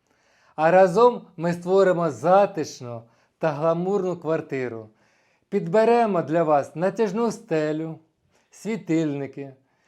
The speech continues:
декоративну фарбу для стін, текстурну або більш ніжну, в залежності від кольорів. На прикладі цієї спальні встановили декоративні рейки, ліжко, приліжкові тумби,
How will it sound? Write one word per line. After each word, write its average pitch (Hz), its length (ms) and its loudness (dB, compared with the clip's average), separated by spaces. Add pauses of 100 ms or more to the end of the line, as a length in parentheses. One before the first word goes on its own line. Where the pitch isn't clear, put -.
(460)
декоративну 208 720 0
фарбу 196 520 2
для 160 240 -4
стін, 160 600 -8 (1120)
текстурну 175 1000 0 (100)
або 175 240 0
більш 180 400 -6
ніжну, 131 600 -8 (240)
в 139 40 -14
залежності 175 640 -2
від 165 180 -8
кольорів. 127 600 -4 (1120)
На 170 160 -4
прикладі 214 540 -2
цієї 196 340 0
спальні 190 640 -2 (140)
встановили 170 600 -2
декоративні 143 680 -4
рейки, 147 600 -6 (520)
ліжко, 175 520 -4
приліжкові 185 680 -4
тумби, 127 680 -8